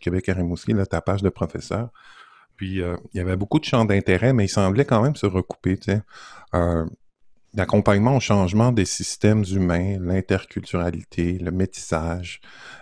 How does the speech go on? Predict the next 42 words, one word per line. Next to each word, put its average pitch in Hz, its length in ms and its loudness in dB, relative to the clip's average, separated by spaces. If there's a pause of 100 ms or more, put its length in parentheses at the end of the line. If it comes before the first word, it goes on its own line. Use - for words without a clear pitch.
(100)
euh, 82 140 -4
les 85 120 -4
stratégies 90 520 -4
identitaires, 85 560 -2
l'anthropologie 98 720 0
des 120 120 2
migrations. 90 580 -2
Tu - 60 -12
sais, 90 80 -4
on 101 120 0
est 104 80 -2
quand 101 160 0
même 117 200 2
dans 90 100 0
le, 85 280 -4 (720)
dans 90 120 0
le 90 60 0
même 85 220 -2
thème. 107 360 0 (500)
Euh, 85 280 0 (680)
là, 104 180 2
on 117 140 6
a 101 100 6
compris 113 440 2
peut-être 98 340 2
un 87 120 0
peu 92 160 -2
mieux 98 460 2
à, 85 260 -2 (120)
à 85 80 -8
travers, 90 480 0
euh, 82 220 -2
la 78 120 -2
première 90 360 -2
partie - 260 -6
pourquoi - 460 0
tu - 140 -18
t'es 82 260 -2
intéressé 87 560 -2
à 80 60 -2
ces - 160 -8
thèmes-là. 85 440 -4